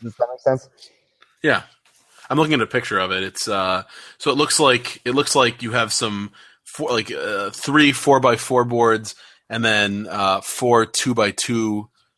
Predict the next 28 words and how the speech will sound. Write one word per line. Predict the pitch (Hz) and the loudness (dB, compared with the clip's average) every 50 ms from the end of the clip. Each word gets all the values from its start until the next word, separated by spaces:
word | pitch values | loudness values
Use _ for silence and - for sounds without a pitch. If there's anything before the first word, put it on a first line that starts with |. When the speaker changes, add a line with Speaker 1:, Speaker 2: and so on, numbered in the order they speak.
| _ _ - | _ _ -8
Speaker 2:
boards. | - 107 101 95 90 90 90 90 92 - - - - | -6 -4 -2 -2 -2 -4 -6 -6 -6 -6 -6 -6 -8
And | 95 101 98 98 101 - | -8 -6 -6 -6 -4 -4
so | - 101 | -2 0
I | 95 98 | 0 -2
guess | 101 - | -2 -4
you | 98 98 | -6 -6
can | 92 98 95 | -6 -4 -4
move | 95 92 92 - | -2 -4 -4 -6
from, | - 98 95 | -6 -8 -4
like, | 92 90 87 - _ - 87 95 87 _ - | -4 -4 -6 -6 _ -18 -18 -18 -18 _ -4
level | 104 98 98 95 95 | 0 2 2 2 0
to | 92 87 | -2 -2
level | 87 95 95 92 90 90 87 | 2 2 2 2 2 0 -4
with | 90 90 - _ | -4 -6 -8 _
the, | - 90 90 90 85 | -8 -6 -4 -4 -4
with | 78 95 92 - | -6 -8 -10 -12
the | - | -16
pieces | - - 92 87 - - 65 67 - - - | -14 -12 -10 -10 -10 -10 -12 -14 -14 -10 -10
Speaker 1:
Right. | - - - _ _ _ _ | -10 -10 -10 _ _ _ _
Speaker 2:
is | - 92 - | -18 -14 -10
the | 92 85 | -8 -8
idea. | 87 85 73 73 | -8 -6 0 4
Speaker 1:
Right, | 135 131 110 98 | 4 4 4 4
exactly. | 98 107 104 101 98 92 78 - _ _ _ - | 0 -2 -4 -2 -2 -2 -2 -2 _ _ _ -4
Yeah. | - - - _ _ _ _ _ _ _ _ _ _ - | -4 -4 -4 _ _ _ _ _ _ _ _ _ _ -2
Speaker 2:
Yeah, | 165 113 | 0 0
okay. | 151 156 - 104 85 87 - _ _ _ | 0 0 0 -2 -2 -4 -8 _ _ _
Um, | - 117 110 107 104 104 104 104 - | -4 0 2 2 2 2 0 -4 -8